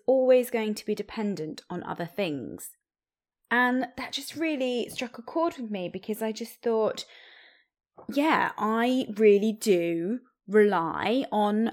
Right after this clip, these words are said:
other things. I rely on a meditation app. I rely on my <laughs> podcast app. I rely on connection with friends. I rely on doing a workout or breathing or walking or all the different things that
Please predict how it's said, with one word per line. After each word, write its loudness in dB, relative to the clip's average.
other 0
things. -2
I -4
rely -2
on -4
a -2
meditation 0
app. -4
I -4
rely -2
on -2
my 2
<laughs> -10
podcast 2
app. -10
I 4
rely 4
on -2
connection -2
with -2
friends. 2
I 0
rely -2
on -4
doing 2
a -2
workout -2
or -8
breathing 2
or -4
walking -2
or -6
all 6
the -2
different -4
things -2
that -4